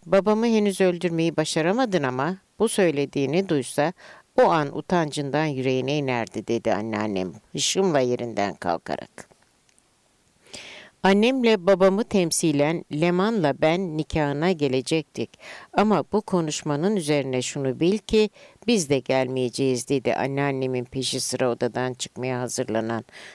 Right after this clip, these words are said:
Suat teyzem. O yıllarda şehirler arası telefon bağlantıları yapmak hem saatler süren bir eziyet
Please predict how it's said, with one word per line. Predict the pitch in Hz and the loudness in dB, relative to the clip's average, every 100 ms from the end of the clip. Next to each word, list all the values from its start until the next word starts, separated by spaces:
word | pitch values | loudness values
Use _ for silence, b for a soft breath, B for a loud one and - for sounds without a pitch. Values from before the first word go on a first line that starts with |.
| B | B
Suat | - - 127 110 - | -6 -2 -2 -2 -6
teyzem. | 120 90 - 104 - - _ _ _ _ _ - b b b b b b b b b b _ | -6 -6 -4 -6 -8 -18 _ _ _ _ _ -20 b b b b b b b b b b _
O | - 262 | 2 6
yıllarda | 294 269 254 247 240 247 - | 6 6 6 6 6 4 4
şehirler | - 226 220 208 214 | 4 6 6 6 4
arası | 226 214 - 202 | 4 2 0 0
telefon | 202 190 185 185 180 | 2 2 2 0 2
bağlantıları | 170 160 160 151 - 156 151 | 2 2 2 0 -2 0 2
yapmak | 147 143 147 143 - | 0 -2 -4 -4 -2
hem | 208 269 | 0 0
saatler | 233 - 147 135 - 147 | 0 2 2 0 0 -2
süren | 160 - 190 190 185 | -2 0 0 2 0
bir | 180 | 0
eziyet | 180 175 - 196 | 0 0 2 2